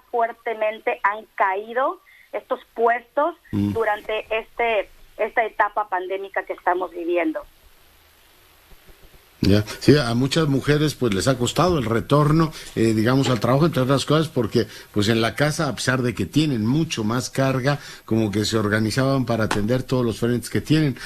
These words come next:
Speaker 2: que sabemos son mucho más de los hombres. Oye, eh, te quería preguntar también, ustedes hacen, eh, una serie de recomendaciones a las empresas, a los empleadores, para avanzar de manera positiva, no discursiva y genérica,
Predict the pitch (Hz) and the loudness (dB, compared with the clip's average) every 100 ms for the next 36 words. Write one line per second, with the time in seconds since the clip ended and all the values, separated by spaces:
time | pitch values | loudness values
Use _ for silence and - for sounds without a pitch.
0 | - - 101 113 135 131 - 135 131 143 | -14 -4 0 0 2 0 0 0 2 0
1 | 135 117 117 107 117 104 131 123 117 110 | 0 -2 0 -2 -2 -2 0 2 0 -2
2 | - - 165 170 185 185 175 190 208 226 | -10 -2 0 0 0 -2 -2 -2 -2 -2
3 | 240 254 226 175 180 170 170 156 156 170 | -2 -2 -2 0 -2 -2 0 2 2 0
4 | 170 - 151 147 220 196 196 175 - 202 | -4 -12 -8 -4 -4 -2 -2 -2 -2 -2
5 | 196 107 107 104 104 117 135 143 139 131 | -2 -4 -4 -2 -2 0 0 2 0 0
6 | 139 135 135 123 110 113 - 113 113 113 | 0 0 0 0 0 -4 0 0 2 0
7 | 104 104 - 151 139 - - - - 107 | -2 -2 0 2 0 -2 -10 -16 -6 -2
8 | 110 104 - 107 98 143 156 147 123 110 | 0 0 0 -2 0 -2 -2 -2 -2 0
9 | 117 104 107 117 143 156 151 - - - | -2 -2 0 0 0 -2 -4 -10 -8 -2
10 | 135 139 135 139 127 170 170 160 139 127 | 0 0 0 0 -2 -2 -2 -2 -2 0
11 | 143 143 127 110 110 151 147 139 147 139 | -2 -4 -4 -4 -4 -2 -2 0 -2 -2
12 | 139 - 113 95 - 135 147 135 113 - | -4 -4 -4 -4 -4 -2 0 0 -2 -2
13 | 110 139 151 139 143 | -2 0 0 -2 -4